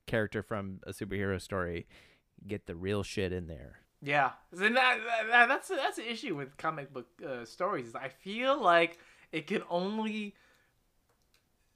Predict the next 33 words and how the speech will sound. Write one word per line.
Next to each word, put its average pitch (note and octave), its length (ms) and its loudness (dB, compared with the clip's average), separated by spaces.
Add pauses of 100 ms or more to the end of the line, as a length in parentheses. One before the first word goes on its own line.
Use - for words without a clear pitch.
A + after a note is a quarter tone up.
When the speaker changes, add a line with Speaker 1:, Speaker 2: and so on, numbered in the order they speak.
(360)
Speaker 2:
go E3+ 160 6
so G3+ 220 4
Speaker 1:
Be G#2+ 120 6
Speaker 2:
f-, F#2+ 60 -2
Speaker 1:
crowd G#2+ 320 4
pleasy. B2+ 420 4
Speaker 2:
go F#3 120 4
so G#3+ 260 0
far, F3+ 340 -2
right, D3 320 2
go F3+ 120 2
so G#3 220 0
far F#3+ 300 8
in D#3 120 0
telling E3 360 4
a C#3 60 -6
real D3 180 -4
story, G3 520 -2
and D3 160 -6
then D3 120 -4
it's D3 120 -6
gotta C#3+ 180 -2
be D3 100 -6
like, C3+ 220 -6
"Oh, C#3+ 180 -8
that's A#2 200 -12
right, C#3 140 -14
we're A2+ 100 -12
a A2 40 -14
comic, C#3+ 360 -14
so A2+ 120 -16
we A2+ 80 -10
gotta, A#2+ 320 -8